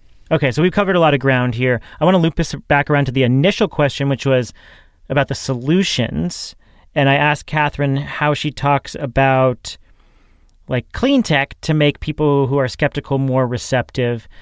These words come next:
So Jigar, you obviously wrote a book a few years back called Creating Climate Wealth. Your mantra has been, "This is the wealth, greatest wealth creation opportunity on the planet." How do you use that? Have you updated that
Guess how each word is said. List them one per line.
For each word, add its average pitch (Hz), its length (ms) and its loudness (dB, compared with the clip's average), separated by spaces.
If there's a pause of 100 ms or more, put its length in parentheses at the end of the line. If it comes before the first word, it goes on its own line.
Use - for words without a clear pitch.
(160)
So 170 140 0
Jigar, 165 440 2
you 143 260 2
obviously 135 440 0
wrote 131 560 0 (440)
a 127 80 -2
book 139 420 2
a 139 120 -6
few - 180 0
years 131 340 2
back 131 300 2
called 123 220 -2
Creating 127 340 0
Climate 120 400 -2
Wealth. 170 340 2 (180)
Your 143 160 2
mantra 151 580 2
has 135 240 0
been, 135 520 2 (400)
"This 139 180 -2
is 135 120 -2
the 139 80 2
wealth, 135 380 2
greatest 139 320 0
wealth 135 180 2
creation 135 360 2
opportunity 131 800 0 (240)
on 135 200 2
the 127 80 0
planet." 131 600 2 (380)
How 190 200 -2
do 220 60 -2
you 196 360 0 (260)
use 147 280 2
that? 165 100 2
Have 208 180 -2
you 233 200 -2
updated 127 560 -2
that 117 280 0